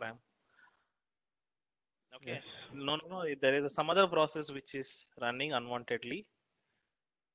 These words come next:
Speaker 1: and customer is facing issue. You can ask a customer if this process belongs to you or it's some, some third-party tool which is installed and running on this server.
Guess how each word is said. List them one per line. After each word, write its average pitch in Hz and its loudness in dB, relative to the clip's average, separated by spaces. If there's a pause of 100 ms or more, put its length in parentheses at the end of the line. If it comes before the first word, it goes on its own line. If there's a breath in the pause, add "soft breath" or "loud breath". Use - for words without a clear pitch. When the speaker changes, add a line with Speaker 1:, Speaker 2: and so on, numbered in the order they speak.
(140)
Speaker 1:
and 117 -18
customer 131 -6
is 123 -2
facing 120 -4
issue. 170 -8 (440)
You 127 -10
can 113 -4
ask 113 -6
a 165 0
customer 135 -4
if 127 -6
this 123 -6
process 120 -6
belongs 120 -8
to 139 -4
you 151 -6 (300)
or 120 -2
it's - -8
some, 120 -6
some 120 -12
third-party 127 -6
tool 127 -10
which 120 -14
is 117 -16
installed 120 -4
and 113 -10
running 113 -12
on 107 -12
this 123 -14
server. - -10